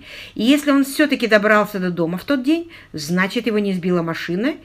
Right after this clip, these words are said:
и на него не напали грабители". "Правильно", подтвердил мистер Паркер. "Я не хотел нарушать свой долг", сказал сэр Джулиан, "а вам все рассказал, потому что сэра Рувима случайно узнали на улице.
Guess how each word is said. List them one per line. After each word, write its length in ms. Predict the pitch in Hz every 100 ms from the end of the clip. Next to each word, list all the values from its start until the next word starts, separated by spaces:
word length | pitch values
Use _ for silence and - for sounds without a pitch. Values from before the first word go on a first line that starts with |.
| - -
и 140 | 233
на 100 | 214
него 240 | 202 180 220
не 160 | 339
напали 380 | 262 170 165 220
грабители". 580 | 214 180 160 156 160 165 _ _ _ _
"Правильно", 580 | 277 262 240 240 247 247 _ -
подтвердил 480 | 170 165 156 226 262
мистер 300 | 196 - 190
Паркер. 400 | 160 151 - 160 - _ _ _ _ - - - - - -
"Я 400 | 156 160 180 185
не 160 | 180 175
хотел 400 | 185 175 180 175
нарушать 440 | 185 190 220 214
свой 200 | 220 247
долг", 460 | 220 392 285 165 -
сказал 420 | - - 156 160
сэр 220 | 156 160 156
Джулиан, 440 | 165 151 139 175 - - -
"а 140 | 190
вам 280 | 185 220 214
все 240 | 214 208
рассказал, 640 | 220 220 190 160 165 160 170
потому 340 | 220 220 214
что 180 | 214 202
сэра 320 | - 214 190
Рувима 480 | 175 160 156 190 269 -
случайно 680 | - 220 214 214 175 160 170
узнали 420 | 208 190 208 226 254
на 140 | 311
улице. 520 | 440 269 - - 147